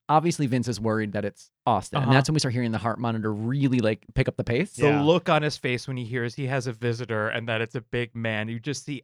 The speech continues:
Speaker 2: absolute genuine fear on this man's face.
Speaker 1: And again, this is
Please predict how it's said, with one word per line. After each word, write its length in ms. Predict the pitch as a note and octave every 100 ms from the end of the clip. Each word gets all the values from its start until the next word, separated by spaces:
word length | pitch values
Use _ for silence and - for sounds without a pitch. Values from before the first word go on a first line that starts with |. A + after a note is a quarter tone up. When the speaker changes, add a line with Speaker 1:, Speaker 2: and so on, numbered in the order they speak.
| -
Speaker 2:
absolute 560 | C3 - - C#3+ C3 - -
genuine 480 | C#3 D3+ E3 E3+ D#3+ _
fear 300 | A3+ A3+ G3+
on 200 | E3 E3+
this 220 | E3 E3+
man's 320 | E3 D#3 D#3 -
face. 400 | F3 C3 - _ -
Speaker 1:
And 60 |
again, 280 | E3 D#3+ C3+
this 180 | A#3 -
is 260 | A3 G#3+